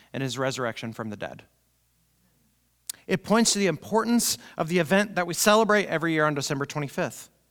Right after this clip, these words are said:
that he was not just a random good teacher, but he was the fulfillment of the scriptures' claim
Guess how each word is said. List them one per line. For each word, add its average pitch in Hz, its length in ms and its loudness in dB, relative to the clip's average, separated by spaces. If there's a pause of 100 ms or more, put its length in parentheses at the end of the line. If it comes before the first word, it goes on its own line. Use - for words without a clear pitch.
(640)
that 165 120 2
he 202 80 2
was 185 140 0
not 180 240 4
just 175 160 -4
a 156 60 -2
random 156 600 0 (260)
good 143 260 -2
teacher, - 540 -12 (920)
but 170 100 0
he 196 140 2
was 202 140 0
the 170 100 -2
fulfillment 190 880 0 (240)
of 143 180 -2
the 127 60 -8
scriptures' - 920 -6 (520)
claim 123 460 -4